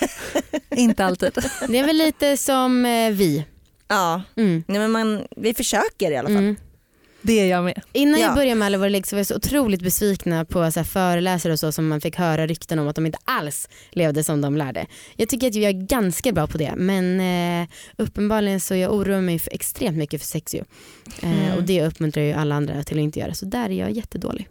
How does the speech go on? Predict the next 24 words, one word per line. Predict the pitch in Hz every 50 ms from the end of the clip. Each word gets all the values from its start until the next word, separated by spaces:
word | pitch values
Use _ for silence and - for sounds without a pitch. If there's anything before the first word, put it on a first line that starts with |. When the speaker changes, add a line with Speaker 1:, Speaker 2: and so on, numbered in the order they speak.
| - _
Speaker 3:
Mm. | - 196 190 190 185 185 196 202 - _ _ -
Men | - 196
jag | 196 -
tänker | - 233 220 214 214 202 - 202 185
att | 180 180 -
man, | 185 180 175 175 170 170 170
eh, | 170 - - - - -
vi | - 208 190 208 -
försöker | - 214 - - 196 190 190 - - - 135
verkligen. | 95 - - - - - - -
Speaker 2:
Ja. | - 185 165 170 170
Speaker 3:
Och | 190 - - 196
f-, | 190 - - - -
alltså, | 180 175 - 180 165 -
analyserar | - 175 170 165 160 165 - - - 180 156 143 147 147 147
så | 143 -
otroligt | 151 160 - - - - 196 190 254 196 - - - - -
mycket | 180 - - - - -
när | 196
Speaker 2:
Mm. | 185 165
Speaker 3:
det | 160
gäller | 165 - -
det | - -
här. | - - -